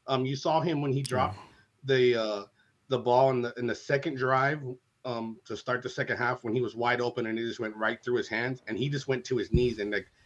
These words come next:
Speaker 1: devastated. What do we do with M V S when it comes to now the playoffs?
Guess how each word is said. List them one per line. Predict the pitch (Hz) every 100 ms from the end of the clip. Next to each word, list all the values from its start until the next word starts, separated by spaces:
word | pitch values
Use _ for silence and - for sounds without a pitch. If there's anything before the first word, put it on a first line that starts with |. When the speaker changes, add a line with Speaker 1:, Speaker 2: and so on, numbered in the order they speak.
| _ _ 113
Speaker 1:
devastated. | 120 113 110 - 95 90 82 _ _ _ _ _ 110 104 -
What | 113 180
do | 196
we | 180
do | 160 151
with | 143 139
M | 123 131
V | 120 113
S | 117 -
when | 117
it | 113
comes | - 113
to | 101 110
now | 104 104
the | 98
playoffs? | - 101